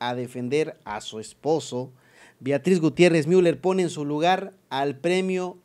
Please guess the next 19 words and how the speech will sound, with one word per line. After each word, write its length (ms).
Nobel 580
Vargas 640
Llosa. 460
Y 100
es 140
que 360
menciona 520
aquí 180
la 380
propia 460
página 340
del 160
Universal. 560
Beatriz 360
Gutiérrez 420
Müller 260
reacciona 480
a 60
dichos 480